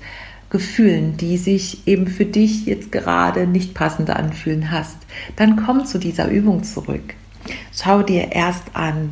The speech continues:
was genau war die Situation und die Herausforderung, wo stand ich in diesem Moment, wie sind die Details und schau dir das vor deinem geistigen Auge nochmal an. Dann lass dieses Bild los. Geh nochmal in das Gefühl.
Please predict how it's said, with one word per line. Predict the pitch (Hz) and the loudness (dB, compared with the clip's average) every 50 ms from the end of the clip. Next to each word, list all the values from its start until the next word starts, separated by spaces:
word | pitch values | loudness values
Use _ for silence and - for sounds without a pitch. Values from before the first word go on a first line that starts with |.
| - - | -6 -4
was | 160 160 151 - - | -4 -2 -2 -4 -4
genau | - 170 170 175 175 175 175 | -4 -2 0 2 2 2 2
war | 175 170 170 | 2 0 0
die | - 180 | 0 -2
Situation | 180 - - - - 233 233 233 - - - 170 160 160 165 | -2 -4 -6 -2 0 0 -2 -2 -6 -4 -4 -2 -2 0 -2
und | 165 165 | -2 -2
die | 185 185 185 | -2 -4 -2
Herausforderung, | 185 180 165 160 165 - - 170 165 160 160 160 160 160 156 170 165 - - - - - - - - - | -2 0 -2 -2 -2 -4 -4 -4 -4 -4 -4 -4 -4 -4 -4 -4 -6 -8 -10 -14 -16 -16 -18 -20 -14 -10
wo | - 156 151 160 180 202 214 220 220 220 214 - - - - - - - - - - - - - - - - - - - - - - - - - | -10 -8 0 4 6 6 6 6 6 6 4 2 0 -4 -10 -16 -20 -20 -20 -20 -20 -20 -20 -20 -20 -20 -20 -20 -20 -20 -20 -20 -20 -20 -16 -10
stand | - - - - 190 196 202 202 | -8 -2 0 2 4 4 4 2
ich | 185 - - | 0 0 -2
in | - 156 | -2 -2
diesem | 151 160 160 156 165 160 | -2 -2 -2 0 0 0
Moment, | 156 147 151 156 156 160 170 165 - 202 | 0 0 0 0 0 0 -2 -2 -2 -4
wie | 196 | -4
sind | - - 180 180 | -2 0 2 2
die | 196 190 | 2 2
Details | - 196 - - - - - 156 - - 165 - - | 2 0 -2 -2 -4 -2 -2 0 0 0 0 -2 -2
und | - 175 | -4 -4
schau | - - 180 185 | -2 0 0 2
dir | 180 190 190 | 2 2 2
das | 190 190 180 - | 0 -2 -4 -4
vor | - 185 | -4 -2
deinem | 180 180 175 180 180 | 0 2 2 2 2
geistigen | 180 - - 180 180 - 185 175 170 - | 2 0 0 -2 0 -2 -2 0 0 -2
Auge | - 160 165 170 156 160 | 0 0 0 0 0 0
nochmal | 156 156 147 147 - 151 147 143 147 | -2 -2 -4 -4 -6 -8 -6 -6 -6
an. | - - 143 143 143 147 151 - - - - - - - - - - | -6 -6 -6 -6 -6 -6 -8 -8 -10 -12 -12 -10 -10 -12 -12 -4 0
Dann | - 175 175 175 180 170 180 - | 2 4 6 6 6 4 4 2
lass | 165 175 175 175 - | 2 2 2 2 2
dieses | - 190 175 - - - - | 0 0 0 0 -2 -6 -2
Bild | - 185 190 180 185 185 - | 0 0 2 2 0 -4 -4
los. | 165 156 151 147 147 - - - - - - - - - - - | -4 -4 -4 -4 -6 -8 -10 -14 -14 -14 -14 -14 -16 -20 -16 -8
Geh | - 175 175 170 175 | -4 0 0 2 2
nochmal | 170 165 160 156 160 - - 160 151 147 147 151 156 156 | 2 2 0 -2 -4 -6 -4 -4 -2 -2 -2 -4 -4 -4
in | - 156 151 | -2 -2 -2
das | 156 156 151 - - | -2 -2 -4 -6 -4
Gefühl. | - 175 180 - - - - - - 233 208 165 147 - - - | -4 -4 -4 -4 -8 -12 -12 0 4 4 4 4 4 0 -2 -4